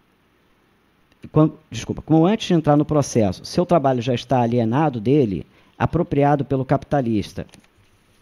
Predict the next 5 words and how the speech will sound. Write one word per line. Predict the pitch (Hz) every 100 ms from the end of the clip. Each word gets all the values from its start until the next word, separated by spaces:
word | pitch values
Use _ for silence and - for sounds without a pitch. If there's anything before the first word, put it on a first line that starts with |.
| _ _ _ _ _ _ _ _ _ _ _ _ _
opa, | - - - _ _ _ _ _ _ -
e | 156
incorporado | 185 170 - 139 123 117
ao | 110
capital, | 117 - 143 151 117 98